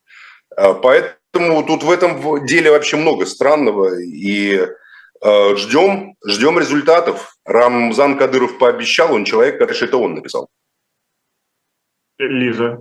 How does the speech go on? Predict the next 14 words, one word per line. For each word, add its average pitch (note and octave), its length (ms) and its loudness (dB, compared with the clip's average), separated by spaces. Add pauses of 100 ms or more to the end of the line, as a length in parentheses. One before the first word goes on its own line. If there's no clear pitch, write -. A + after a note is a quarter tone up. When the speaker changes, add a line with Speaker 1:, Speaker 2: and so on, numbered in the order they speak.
Speaker 2:
ты C#3 100 2
веришь D#3 300 -2
в - 40 -14
скорое B2 300 0
разрешение A#2 680 -4
этого A2 260 -4
дела A2 400 -2
в - 160 -14
плане G#2+ 340 -2
того, G#2 160 0
что G#2 120 -6
найдутся G2+ 640 -2
Speaker 1:
Алло. G2 180 -2
Speaker 2:
подозреваемые? G2 800 -4